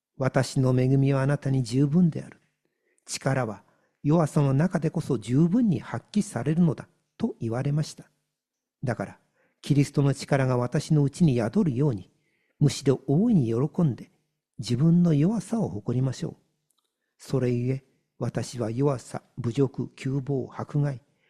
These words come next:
そして行き詰まりの状態にあっても、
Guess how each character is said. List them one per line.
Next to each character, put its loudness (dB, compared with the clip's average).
そ 0
し 0
て -2
行 0
き -10
詰 2
ま 4
り 6
の 8
状 0
態 -2
に 2
あ 0
っ -4
て -6
も、 -8